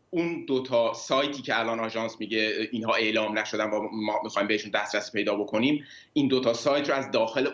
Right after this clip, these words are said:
اون آرشیو یا اون اسناد در آوردن و الان، اه، در واقع بر اون اساس می‌خوان نقش قبر بکنن و برگردن به، اه،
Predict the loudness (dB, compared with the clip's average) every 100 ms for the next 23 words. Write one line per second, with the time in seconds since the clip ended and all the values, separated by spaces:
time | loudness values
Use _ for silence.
0 | 0 2 4 2 2 0 0 -2 -2 0
1 | 0 0 -2 -4 -2 0 0 0 -2 -2
2 | -6 -4 -6 -6 -12 -18 -4 -2 0 2
3 | 2 2 -2 -4 -4 -6 -8 -10 -6 -6
4 | -4 -2 0 0 0 0 0 -2 -2 -2
5 | -4 -4 -4 -4 -4 -6 -4 -4 -4 -6
6 | -2 0 0 0 -2 -2 0 0 0 -2
7 | -2 -6 -4 -2 -2 -2 -2 -2 -2